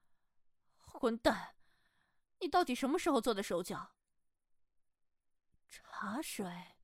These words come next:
放到刚才茶室里了。原来如此！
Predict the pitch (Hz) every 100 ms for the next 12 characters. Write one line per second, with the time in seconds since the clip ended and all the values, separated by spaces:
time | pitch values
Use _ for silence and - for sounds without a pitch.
0 | - - _ _ _ _ _ _ _ _
1 | _ _ - - 427 381 339 294 - _
2 | 381 381 392 - 262 320 440 311 185 196
3 | 202 _ _ _ _ _ _ - - -
4 | 190 196 240 196 - - - - 185 202